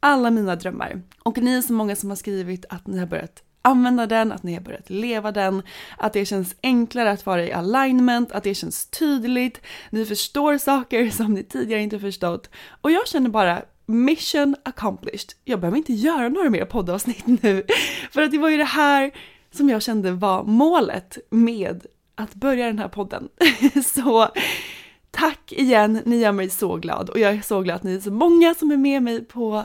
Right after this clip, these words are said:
den här poddresan. Jag hoppas att ni också har haft en fantastisk vecka. Jag och min kille vaknade upp på samma dag, jag med första dagen på mensen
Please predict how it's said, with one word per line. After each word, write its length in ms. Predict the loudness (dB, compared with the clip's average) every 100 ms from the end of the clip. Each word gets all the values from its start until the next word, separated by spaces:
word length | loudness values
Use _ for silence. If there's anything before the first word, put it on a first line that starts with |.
| -6
den 160 | -8 -6
här 480 | -6 -6 -4 -8 _ 4
poddresan. 720 | 4 6 0 0 -2 -4 -8 -14 _ _ _ -10
Jag 400 | -4 -2 -2 -4
hoppas 520 | -8 -6 -2 -2 -2 -10
att 240 | -12 -8
ni 340 | -4 0 2 0
också 280 | -2 -6 -2
har 100 | 0
haft 280 | -2 -8 -12
en 340 | -6 -4 -4 -6
fantastisk 1000 | -8 -8 -8 -10 -10 -8 -6 -8 -14 -18 -12
vecka. 600 | -8 -8 _ -8 -6 -8 _ -20 -20 -20 -10
Jag 560 | -2 0 2 0 -2 -4
och 100 | -2
min 280 | 0 0
kille 420 | 0 -4 -4 -4 -4
vaknade 480 | -6 -6 -4 -8 -6
upp 260 | -10 -12 _ _
på 100 | -10
samma 340 | -4 -2 0 0
dag, 380 | 0 0 -4 -10 -6
jag 320 | -2 -2 0
med 340 | -2 -2 -6
första 300 | -8 -8 -4
dagen 180 | -4 -4
på 60 | 0
mensen 560 | 0 0 0 0 0